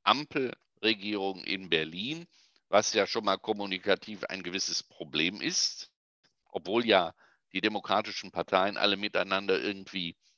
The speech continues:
koalieren können und auch meiner Meinung nach koalieren, äh, sollten, äh, wenn es, äh,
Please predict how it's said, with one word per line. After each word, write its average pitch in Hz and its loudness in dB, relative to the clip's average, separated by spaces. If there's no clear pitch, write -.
koalieren 92 4
können 143 4
und - -14
auch - -8
meiner 90 2
Meinung 87 0
nach 80 -4
koalieren, 82 0
äh, 82 -10
sollten, 143 2
äh, 107 -4
wenn 120 4
es, - 0
äh, 110 0